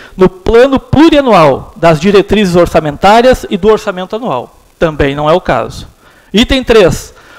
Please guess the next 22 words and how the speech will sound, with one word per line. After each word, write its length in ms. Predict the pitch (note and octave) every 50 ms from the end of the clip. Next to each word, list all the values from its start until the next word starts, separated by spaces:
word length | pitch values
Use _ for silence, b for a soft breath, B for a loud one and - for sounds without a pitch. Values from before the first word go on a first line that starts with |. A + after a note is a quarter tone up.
| B B B
O 120 | B F#3
projeto 480 | - - G#3 F#3+ D#3 G#3 A#3+ B3 C#4 A#3
de 100 | G3+ A3
lei 300 | F#3+ F#3+ G#3 A#3 C4 B3
do 100 | A#3 A3+
plano 380 | - - - G#3+ A3 A3 G3
plurianual, 960 | - - - B3 D4 D4+ C4+ A#3+ G#3 F3 E3 F3 G3 G#3+ A#3 C4 C4 - - -
lei 380 | F3 E3 F3+ A3 C4 D4 D4 A#3+
de 100 | A3+ G#3
diretrizes 580 | G#3+ A3+ G#3+ G#3 G3 - G#3 G3+ A3+ G3 E3+
orçamentárias 880 | G3 G#3 F#3+ - E3+ D#3 D3+ C#3+ - F3+ F#3 G3+ A3+ A#3 C4 B3+ - - B B B B
e 140 | B A3+ G#3+
lei 280 | G3+ G3+ A#3+ C#4 D4 D4
orçamentária 600 | C4+ - - A#3+ A3 G#3+ G3+ F3+ G3+ G#3+ A3 A3+
anual. 580 | A3+ G#3+ F#3 D3+ C3+ B2+ A2+ - - _ _ _ _
Também 380 | - G3 F3+ E3 D3 D#3+ E3 E3
não 100 | E3+ F3
é 60 | F3
o 80 | F#3+ F#3+
caso. 480 | - D3+ B2 A#2+ A#2+ A#2+ - - - - - _ _ b b b b b b
Item 300 | b G#3+ C4 - C4+ B3
quatro. 480 | - - G#3 F3+ E3 - - - -